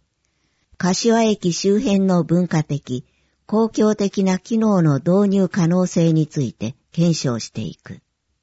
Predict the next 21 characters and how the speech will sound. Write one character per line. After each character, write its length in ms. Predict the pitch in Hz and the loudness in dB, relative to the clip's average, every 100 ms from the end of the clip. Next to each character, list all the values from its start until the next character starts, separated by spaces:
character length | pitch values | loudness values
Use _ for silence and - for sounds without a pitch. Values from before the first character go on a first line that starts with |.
| _ _ _ _ _ _ _ _ _ | _ _ _ _ _ _ _ _ _
こ 120 | 208 | -2
れ 140 | 220 220 | 0 2
ら 140 | 208 | 2
の 120 | 196 | 0
検 280 | - 190 196 | 0 -2 0
討 240 | 202 180 | 0 2
は 180 | 170 165 _ _ | 0 -2 _ _
施 100 | - | -8
設 300 | - 226 220 | -2 0 0
の 180 | 190 165 | 0 2
持 140 | 156 165 | 0 0
つ 220 | 156 110 | -4 0
魅 120 | 160 | 0
力 300 | 196 196 185 | 0 0 0
が 180 | 165 156 | 0 -2
さ 180 | - 233 | -6 -4
ら 140 | 233 202 | -2 -2
に 120 | - | -2
高 300 | 135 - 131 | -8 -6 -8
ま 120 | 110 | -8
り、 180 | 98 | -10